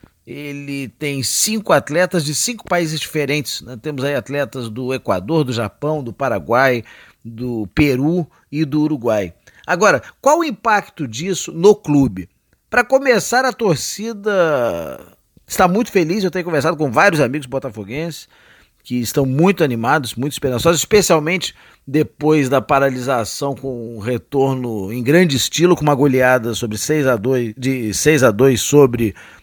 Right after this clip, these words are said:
a Cabo Friense. E muito se deve também a esse elenco multinacional, né?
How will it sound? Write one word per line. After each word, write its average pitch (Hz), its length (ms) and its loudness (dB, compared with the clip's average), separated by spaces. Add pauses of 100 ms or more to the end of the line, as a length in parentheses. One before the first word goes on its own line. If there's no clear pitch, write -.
a 120 140 2
Cabo 117 320 0
Friense. 165 600 -6 (680)
E 139 640 4 (460)
muito 208 400 6
se 196 160 -6
deve 175 380 -2
também 147 600 -4 (920)
a 101 600 0 (800)
esse 175 340 4
elenco 139 680 -2 (480)
multinacional, 165 1080 0 (320)
né? 117 200 -14